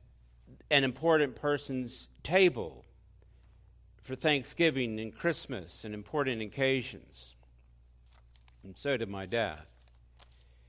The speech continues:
Because we knew this person.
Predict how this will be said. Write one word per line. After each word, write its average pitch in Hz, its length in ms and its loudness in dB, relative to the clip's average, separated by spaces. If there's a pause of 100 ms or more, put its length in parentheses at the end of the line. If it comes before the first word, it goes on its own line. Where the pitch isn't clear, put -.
(920)
Because 135 420 0
we 143 160 0
knew 156 300 2
this 107 260 -4
person. 85 520 -8